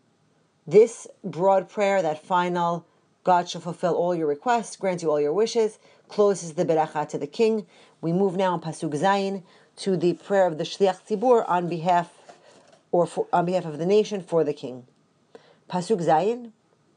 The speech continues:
"Ata yadati ki hoshia Adonai mishicho, ya'anehu mish-, mishemei kodsho." I now know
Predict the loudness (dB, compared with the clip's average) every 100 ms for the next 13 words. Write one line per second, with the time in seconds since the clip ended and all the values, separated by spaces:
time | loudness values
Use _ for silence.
0 | _ _ _ _ -6 -4 -2 2 4 4
1 | 6 4 4 -2 -6 -4 0 0 2 2
2 | 4 2 -2 -4 -4 -4 -6 -6 0 0
3 | 0 -12 _ _ _ _ _ -2 2 2
4 | 2 0 -2 -2 -4 -6 -10 _ _ _
5 | _ _ -6 -4 -2 -2 -2 -2 -6 -6
6 | -6 -6 -8 _ _ _ _ _ _ _
7 | _ _ _ _ _ _ _ _ _ _
8 | -2 0 0 2 4 4 0 -2 0 0
9 | -2